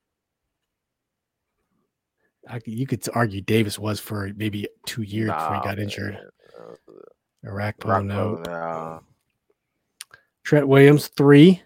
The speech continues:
Speaker 2: Yeah, yeah. Trent for sure.
Speaker 1: Ryan,
Speaker 2: Especially probably
Speaker 1: Ryan Kerrigan? No, he was not elite. I will
Speaker 2: Man, I
Speaker 1: stand
Speaker 2: don't
Speaker 1: by,
Speaker 2: know,
Speaker 1: he was
Speaker 2: man.
Speaker 1: not
Speaker 2: Uh,
Speaker 1: elite.
Speaker 2: did he have,
Speaker 1: No.
Speaker 2: did he have any
Speaker 1: No.
Speaker 2: All-Pro years? Did he have
Speaker 1: He
Speaker 2: any
Speaker 1: was,
Speaker 2: All-Pro years
Speaker 1: that
Speaker 2: at
Speaker 1: dude
Speaker 2: all?
Speaker 1: was not elite, man.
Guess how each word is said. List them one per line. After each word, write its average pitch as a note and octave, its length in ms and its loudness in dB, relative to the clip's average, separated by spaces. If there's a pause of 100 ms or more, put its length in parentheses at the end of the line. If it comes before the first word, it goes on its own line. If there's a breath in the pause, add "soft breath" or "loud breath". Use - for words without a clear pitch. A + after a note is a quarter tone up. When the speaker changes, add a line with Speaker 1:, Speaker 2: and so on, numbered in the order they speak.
Speaker 2:
Yeah, D#2+ 400 -6
yeah. D2+ 140 -10 (240)
Trent - 260 -16
for - 60 -20
sure. C2+ 400 -20 (1600)
Speaker 1:
Ryan, C3 280 2
Speaker 2:
Especially C3+ 220 -6
probably A#2+ 240 2
Speaker 1:
Ryan F#3 180 6
Kerrigan? G#3+ 460 6
No, A2 120 0
he B2+ 100 -2
was B2 160 0
not G#2+ 160 -6
elite. G2 280 -12 (120)
I C#3+ 100 4
will D3 100 6
Speaker 2:
Man, - 20 4
I C3 40 0
Speaker 1:
stand B2+ 260 4
Speaker 2:
don't D3+ 140 6
Speaker 1:
by, D#3+ 60 6
Speaker 2:
know, D#3+ 40 8 (100)
Speaker 1:
he D#3 40 6
was D3+ 100 8
Speaker 2:
man. D3+ 180 8
Speaker 1:
not E3 180 8
Speaker 2:
Uh, - 40 6
Speaker 1:
elite. D#3 120 4
Speaker 2:
did E3 100 8
he F#3 60 6
have, G3 120 10
Speaker 1:
No. F3+ 200 6
Speaker 2:
did D#3 140 0
he F3+ 60 4
have F3 220 0
any F3+ 160 0
Speaker 1:
No. F#3 80 2
Speaker 2:
All-Pro E3 460 6
years? D3 480 -2
Did C3 100 -6
he D3 60 2
have C3+ 220 4
Speaker 1:
He D#3+ 60 -10
Speaker 2:
any D#3+ 160 0
Speaker 1:
was, E3+ 180 4
Speaker 2:
All-Pro D3+ 360 4
years C#3 100 -2 (140)
Speaker 1:
that B2+ 60 -2
Speaker 2:
at B2 40 2
Speaker 1:
dude B2 40 2
Speaker 2:
all? F#2+ 220 4
Speaker 1:
was A#2 140 -8
not D3 240 -10 (140)
elite, C3 260 -8
man. G#2 420 -18